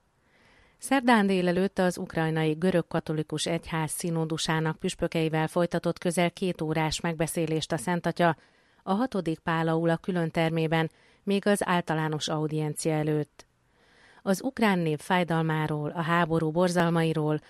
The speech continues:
az ima és a segítség szükségességéről volt szó.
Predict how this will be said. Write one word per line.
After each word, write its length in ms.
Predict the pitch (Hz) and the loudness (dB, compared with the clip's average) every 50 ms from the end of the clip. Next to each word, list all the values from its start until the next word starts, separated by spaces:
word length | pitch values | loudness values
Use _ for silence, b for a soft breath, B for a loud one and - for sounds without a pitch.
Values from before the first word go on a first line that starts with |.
| B B B B | B B B B
az 220 | B 160 156 - | B -6 -6 -4
ima 320 | - 185 180 185 185 196 - - | -2 0 2 4 4 2 0 -2
és 220 | 214 208 - - | -6 -6 -4 -4
a 60 | 220 | -4
segítség 720 | 196 - - 208 170 - 160 151 - - - 165 156 156 - | -2 -2 -2 -2 -2 -2 -6 -8 -4 -4 -2 -2 -2 -2 -4
szükségességéről 1120 | - - 170 - - - 160 151 160 160 - - - 170 160 156 170 160 151 160 156 151 | -6 -8 -6 -4 -2 -2 -2 0 -2 -2 -2 -2 0 -2 0 0 0 0 0 2 0 0
volt 260 | 151 156 156 151 - | 0 0 -2 -2 -2
szó. 320 | - - 170 160 151 147 | -2 0 0 0 0 -2